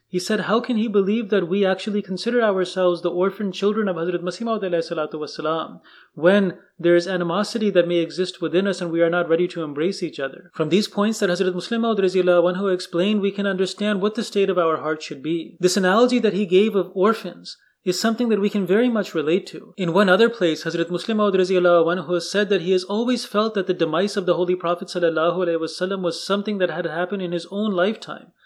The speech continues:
It was a tragedy that he himself had experienced. Now, how is it that he felt this? It's something that we can understand by analogy.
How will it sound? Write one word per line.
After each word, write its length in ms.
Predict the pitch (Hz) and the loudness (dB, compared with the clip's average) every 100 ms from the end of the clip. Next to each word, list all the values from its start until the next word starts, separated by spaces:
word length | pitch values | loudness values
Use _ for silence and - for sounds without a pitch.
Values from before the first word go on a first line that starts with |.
| - _ _ - | -20 _ _ 0
It 160 | 185 | 2
was 240 | 170 214 214 | 4 4 2
a 100 | 185 | -8
tragedy 500 | - 196 226 233 226 | -2 2 2 2 0
that 160 | 190 | 0
he 100 | 160 | 0
himself 400 | 190 175 - 175 | -2 -2 0 0
had 120 | 170 156 | 0 -8
experienced. 680 | 143 170 190 180 - - _ - - _ _ | -4 0 0 0 -8 -18 _ -20 -20 _ _
Now, 120 | 185 | -2
how 240 | 170 202 254 | 0 2 2
is 100 | 247 | 0
it 120 | 254 | -2
that 120 | 214 | -2
he 120 | 165 | -4
felt 340 | 202 214 240 254 | -4 -2 -4 -4
this? 340 | - - - _ _ _ | -14 -16 -20 _ _ _
It's 160 | 196 - | -6 -2
something 380 | 240 240 254 | -2 0 0
that 160 | 226 208 | 2 2
we 140 | 190 | 2
can 140 | 220 220 | 0 -2
understand 540 | 208 208 208 202 214 | 0 -2 0 -2 2
by 120 | 196 | 4
analogy. 640 | 185 170 208 226 - - 76 | 4 2 0 -2 -6 -16 -20